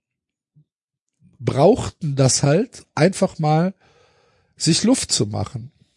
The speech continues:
Und, äh, von daher in Ordnung. Große Fremdschämen-Momente dabei, aber am Ende, am Ende ist es auch nicht schlimm. Es ist niemand, niemand zu Schaden gekommen dadurch.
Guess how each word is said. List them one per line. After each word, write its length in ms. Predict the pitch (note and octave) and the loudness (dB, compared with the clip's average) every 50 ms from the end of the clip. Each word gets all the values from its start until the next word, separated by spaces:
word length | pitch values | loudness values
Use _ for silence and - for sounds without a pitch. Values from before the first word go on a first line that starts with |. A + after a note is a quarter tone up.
| _ _ _ _ _ - | _ _ _ _ _ -6
Und, 460 | - D3 C3+ C3 B2+ C3 C3+ - - | -2 -2 -2 -2 -2 -6 -10 -6 -2
äh, 240 | B2+ A#2 A#2 A#2+ B2 | 0 0 2 0 -2
von 240 | A#2+ - - B2 A2+ | -2 -4 -4 -2 0
daher 420 | B2 A#2+ B2 C3+ B2+ A#2+ A#2 B2 - _ _ _ _ - - - - - - - - _ _ - | 2 2 4 4 4 4 2 0 -4 _ _ _ _ -20 -20 -20 -20 -20 -20 -20 -20 _ _ 0
in 160 | E3 E3 F3 | 2 2 2
Ordnung. 580 | D3 C#3 C#3+ D3 - - G#2 F#2+ F#2 F#2+ - _ _ _ _ | 4 4 2 2 0 -4 -10 -10 -10 -12 -18 _ _ _ _
Große 380 | - - - G3+ A#3+ - - - | -4 2 2 2 4 2 0 -2
Fremdschämen-Momente 1120 | - - D#3 E3+ F#3 - - - F#3 E3 D#3+ E3 E3 E3 D3+ D3+ D3 D#3+ D#3+ D#3+ - - | 0 0 0 0 0 0 0 2 2 2 0 0 -4 -4 -6 -4 -4 -4 -4 -4 -2 0
dabei, 500 | B2 B2 A#2 A#2 B2 B2 C#3 D3+ D#3+ D3 | 0 0 2 2 4 4 4 4 4 2
aber 420 | - - C3 B2+ B2+ B2+ B2 - - _ _ - | 0 -4 -4 -4 -4 -4 -6 -8 -12 _ _ -8
am 200 | A2 A#2+ B2 - | -8 -8 -6 -6
Ende, 540 | C3+ C#3+ E3 E3+ E3 E3 D#3 D3+ D3+ D#3 D3+ _ _ _ _ _ _ - - | -6 -4 -4 0 2 2 2 2 2 -2 -6 _ _ _ _ _ _ -16 -10
am 180 | - B2 B2 | -8 -6 -4
Ende 220 | C3 C#3 D3 C#3+ C#3+ | -2 -2 -2 0 0
ist 160 | D3 D3+ D3 | 0 0 0
es 120 | C#3+ - | 0 -2
auch 140 | B2+ B2 - | -4 -4 -4
nicht 160 | - B2 - | -2 -2 0
schlimm. 300 | - - E3+ D3 A2 G#2+ | 0 0 0 0 0 0
Es 120 | G#2+ G2+ A2 | -2 -2 0
ist 360 | A#2 - - - - - - | 0 0 0 -2 -2 -6 -8
niemand, 420 | B2+ A#2 C3+ C#3 C3+ B2+ B2+ B2+ - _ | -6 -4 -2 0 0 0 0 -2 -6 _
niemand 300 | C3+ B2+ B2+ C3 B2 - | -6 -4 -2 -2 -2 -2
zu 80 | - - | -2 -4
Schaden 420 | - - - C#3 C3 B2+ - A2 | -2 0 2 2 2 2 -2 -6
gekommen 400 | G#2 G2+ - - - G2+ G2+ G#2 G#2 | -10 -12 -12 -12 -14 -14 -14 -12 -10
dadurch. 380 | A2 G#2 G#2 G#2+ A2 - - | -10 -10 -10 -12 -16 -18 -20